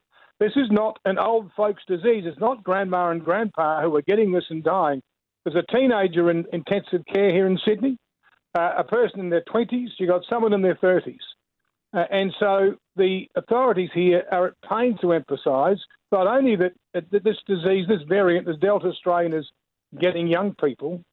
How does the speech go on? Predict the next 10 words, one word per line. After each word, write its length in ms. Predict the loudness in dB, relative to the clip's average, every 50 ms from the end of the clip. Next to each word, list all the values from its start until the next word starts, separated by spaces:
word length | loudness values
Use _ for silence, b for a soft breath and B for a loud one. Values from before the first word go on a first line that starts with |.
| _ -4
as 240 | -2 0 0 0
well 180 | 0 0 2 2
as 100 | 2 2
old 200 | 2 0 0 0
people, 260 | -2 -2 -2 -2 -4
of 100 | -6 -4
course, 300 | 0 2 2 2 2 0 -6 -12 -20 _ _ b b b b b b _ _
but 380 | -10 -6 -2 -2 -2 -2 -4 -10 -18 _ _ _ _
it's 140 | -4 -4 -2 -2
being 220 | -2 0 2 0